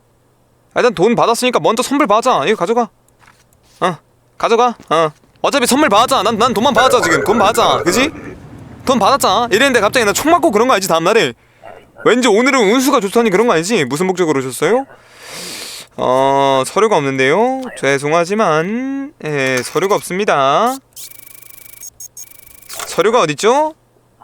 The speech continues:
아, 늦게도, 아, 진짜 빨리도 주네, 이씨. 목적 통과.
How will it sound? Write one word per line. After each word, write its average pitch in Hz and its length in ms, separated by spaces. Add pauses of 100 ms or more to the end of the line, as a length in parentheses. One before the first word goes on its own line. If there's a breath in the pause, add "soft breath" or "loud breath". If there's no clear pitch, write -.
(1400)
아, - 100
늦게도, 165 400 (140)
아, 120 160
진짜 - 420
빨리도 196 320
주네, 196 200
이씨. - 720 (600)
목적 143 400
통과. 143 600